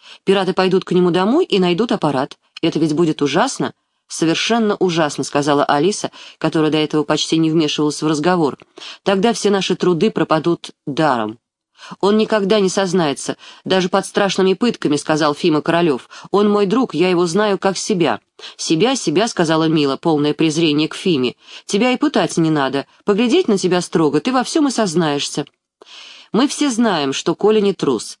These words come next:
сказала Катя Михайлова. «Но ведь пираты могут его обмануть?» «Как?» «Как?» «Крыс превратится в его мать и скажет:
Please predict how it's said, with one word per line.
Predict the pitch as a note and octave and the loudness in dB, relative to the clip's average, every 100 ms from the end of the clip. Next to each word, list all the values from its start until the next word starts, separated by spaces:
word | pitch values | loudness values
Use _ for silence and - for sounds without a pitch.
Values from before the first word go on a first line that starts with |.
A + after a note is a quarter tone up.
| _ | _
сказала | - D#3 D3 D3 | -4 -2 2 0
Катя | D3 C#3+ - | 0 -4 -2
Михайлова. | D#3 D#3 D#3 B2 A2+ G2+ _ _ _ - | -4 -2 -2 -2 -4 -10 _ _ _ -4
«Но | D3+ | -2
ведь | D3+ - | 0 -2
пираты | F3 F3 E3+ | -2 0 0
могут | E3+ E3 D#3+ | 0 -2 -2
его | D#3+ F3+ | 0 0
обмануть?» | - D#3+ D3+ D3+ G#3 D4+ - _ _ _ _ | 0 -2 0 0 0 -2 -8 _ _ _ _
«Как?» | B3 D3 - - _ _ _ _ _ _ | -2 -2 -4 -18 _ _ _ _ _ _
«Как?» | - C#4 A4 - _ _ _ _ _ - - - | -4 -2 -4 -12 _ _ _ _ _ -20 -20 -2
«Крыс | - G4+ A4 - | 2 2 0 -2
превратится | G#3+ A#3 A#3+ D4 F#4+ B3+ | 0 2 0 0 0 0
в | |
его | G3 A#3+ D#4+ | 0 2 2
мать | G3 D#3 - | 2 -2 -4
и | C#4+ | -6
скажет: | C#4 - C3+ A#2 - | -4 -2 -2 -4 -14